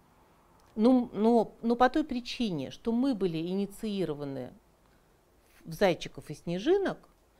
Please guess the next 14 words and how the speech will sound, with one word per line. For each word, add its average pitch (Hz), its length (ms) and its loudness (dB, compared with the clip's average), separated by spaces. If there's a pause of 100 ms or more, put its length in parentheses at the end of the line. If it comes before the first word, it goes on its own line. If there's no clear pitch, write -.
(360)
это 320 300 2
лежит 226 440 0
как - 260 -2
перво-, 208 520 2
первоначальная 208 880 -4
матрица, 196 720 -4 (120)
да, 240 340 -4 (240)
мы 220 120 0
прошиты 220 880 2 (380)
все 143 460 -8 (300)
поголовно, 165 720 -2 (380)
э, 165 760 -2
салатом 226 400 2
оливье, 254 640 6